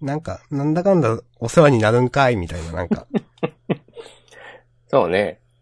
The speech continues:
Speaker 2: ここは、いや、僕たちは自分たちでやって、ネットにアップして、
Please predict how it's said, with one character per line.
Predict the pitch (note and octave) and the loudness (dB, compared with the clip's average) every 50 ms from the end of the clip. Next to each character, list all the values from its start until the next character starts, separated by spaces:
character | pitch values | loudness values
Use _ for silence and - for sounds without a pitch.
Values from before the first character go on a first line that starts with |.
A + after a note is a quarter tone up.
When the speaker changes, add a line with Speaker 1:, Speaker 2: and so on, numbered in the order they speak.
| _ _ _ | _ _ _
Speaker 2:
こ | - B2 D3 | -4 0 4
こ | E3+ F#3 | 8 8
は、 | F#3 F3 E3+ F3 E3 - - | 10 10 10 8 8 6 6
い | - D#3 | 8 10
や、 | D#3 D#3+ - - - _ _ _ _ - _ _ | 10 10 10 8 2 _ _ _ _ -20 _ _
僕 | - C#3 C#3 C#3 C#3 | 6 6 6 6 6
た | - D#3+ C3+ | 4 4 4
ち | C#3+ A#2 | 6 6
は | G2+ G2 F#2 F#2 - _ _ _ _ - | 6 6 6 4 0 _ _ _ _ -10
自 | B2+ A2 G#2+ G#2+ | -4 -2 2 4
分 | B2+ C3+ B2+ | 4 4 6
た | B2 A2+ | 4 4
ち | G#2 F#2+ | 4 2
で | F2 | 0
や | F2 F2 D#2+ | 0 0 0
っ | - | -2
て、 | _ _ - G#2 F#2+ F#2 - - _ _ _ _ _ _ _ _ _ _ _ - | _ _ 0 2 2 2 0 -2 _ _ _ _ _ _ _ _ _ _ _ -6
ネ | A#2 G#2 | -4 -4
ッ | F#2+ - _ - | -4 -4 _ -4
ト | - G#2+ G#2 | -2 0 2
に | G#2 G2+ | 2 2
ア | G2+ | 2
ッ | G2+ | 0
プ | - - - A2 | -2 -2 -4 -4
し | - - | -4 -2
て、 | - A2+ G#2 G2 G2 - | -2 2 2 2 2 0